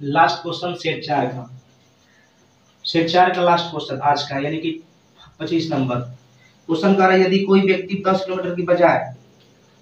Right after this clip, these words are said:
कोई व्यक्ति दस किलोमीटर प्रति घंटा के बजाय वो पन्द्रह किलोमीटर प्रति घंटा की गति से चले, तो कह रहा है कि पच्चीस किलोमीटर अधिक चलता है।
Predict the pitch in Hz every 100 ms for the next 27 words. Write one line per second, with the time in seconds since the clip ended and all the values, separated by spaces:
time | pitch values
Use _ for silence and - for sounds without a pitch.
0 | - 175 180 175 - 160 185 - - _
1 | _ _ 131 175 190 - 180 175 165 165
2 | 165 180 175 135 139 151 165 165 147 139
3 | 139 131 123 127 - - _ _ _ _
4 | _ _ 151 139 - - 165 185 185 190
5 | 180 170 165 170 165 165 170 165 156 151
6 | 165 160 139 131 120 - - - _ _
7 | _ 233 - _ - - _ _ _ _
8 | - 151 175 180 180 180 180 180 190 185
9 | - - 208 - 190 185 - 156 165 165
10 | 135 131 131 123 127